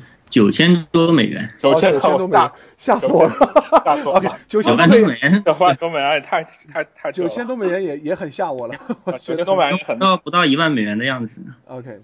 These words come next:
Speaker 3: 那也差不多是好几万人民币，所以，啊，那我是觉得你这，呃，你喜欢 Lisp Works，那是，你是，说明你平常的工作是，是用它来做吗？
Speaker 1: 嗯，是的。
Speaker 3: OK，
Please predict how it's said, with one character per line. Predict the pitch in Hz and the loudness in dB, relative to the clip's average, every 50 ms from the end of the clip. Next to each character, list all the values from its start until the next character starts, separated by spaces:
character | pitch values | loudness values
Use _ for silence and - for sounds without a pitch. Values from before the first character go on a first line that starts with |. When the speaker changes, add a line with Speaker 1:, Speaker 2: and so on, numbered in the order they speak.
| _ _ | _ _
Speaker 3:
那 | - 151 139 | -16 -16 -14
也 | 131 117 113 110 | -14 -16 -18 -20
差 | _ _ 147 131 | _ _ -18 -18
不 | 127 | -18
多 | 127 127 127 | -16 -18 -20
是 | 120 - | -18 -20
好 | 120 _ - 127 131 | -20 _ -14 -14 -14
几 | 123 117 | -14 -16
万 | 117 117 117 113 110 107 92 _ _ _ _ _ | -18 -18 -18 -20 -20 -20 _ _ _ _ _ _
人 | _ 113 117 | _ -20 -20
民 | 113 117 117 113 | -20 -20 -20 -20
币， | 113 117 110 | -20 -20 -20
所 | 104 _ - 120 | -20 _ -16 -14
以， | 127 127 123 _ _ _ _ _ _ _ _ _ | -14 -16 -16 _ _ _ _ _ _ _ _ _
啊， | - 165 185 185 _ _ | -12 -12 -12 -12 _ _
那 | 226 285 294 | -14 -12 -10
我 | 262 190 147 | -10 -10 -12
是 | 139 - - 269 | -14 -16 -18 -18
觉 | - 220 226 | -16 -14 -14
得 | 247 233 220 _ _ _ _ _ _ _ | -14 -14 -16 _ _ _ _ _ _ _
你 | - 160 156 | -16 -14 -12
这， | - - | -10 -12
呃， | - - 156 151 | -10 -6 -8 -8
你 | 156 165 208 | -6 -8 -14
喜 | - - 185 | -14 -14 -12
欢 | 160 160 165 | -12 -10 -8
Lisp | 180 214 220 - _ | -8 -8 -10 -12 _
Works， | _ 226 214 185 147 - - | _ -8 -8 -8 -8 -12 -16
那 | 208 214 196 | -14 -14 -14
是， | - - | -14 -14
你 | 175 147 127 | -14 -14 -14
是， | 117 - 208 196 170 - _ _ _ _ | -14 -14 -16 -16 -16 -18 _ _ _ _
说 | - - 214 | -14 -14 -12
明 | 208 180 180 | -10 -10 -12
你 | 175 143 117 | -12 -14 -14
平 | - - 135 165 | -14 -16 -18 -16
常 | 185 - 151 143 | -14 -12 -12 -8
的 | 147 147 | -8 -8
工 | 135 - 185 196 | -8 -8 -10 -12
作 | 196 - 202 165 | -10 -10 -10 -10
是， | 143 - - 156 | -10 -10 -14 -14
是 | - - - - 175 | -16 -14 -12 -8 -6
用 | 156 143 135 131 120 | -6 -6 -6 -10 -14
它 | 123 - 175 170 | -16 -12 -10 -8
来 | 151 131 127 | -8 -8 -10
做 | 123 - 147 131 | -8 -10 -10 -10
吗？ | 120 113 110 113 127 _ _ _ _ _ _ _ _ _ _ _ _ _ _ _ _ _ _ _ | -10 -12 -16 -16 -20 _ _ _ _ _ _ _ _ _ _ _ _ _ _ _ _ _ _ _
Speaker 1:
嗯， | - 107 104 107 104 104 104 104 104 | -12 -10 -8 -6 -6 -6 -6 -8 -8
是 | - - 139 127 | -8 -8 -8 -8
的。 | - - - _ _ _ _ _ _ _ _ _ _ _ | -8 -12 -14 _ _ _ _ _ _ _ _ _ _ _
Speaker 3:
OK， | _ 123 120 120 - 110 101 104 | _ -10 -10 -10 -10 -16 -16 -16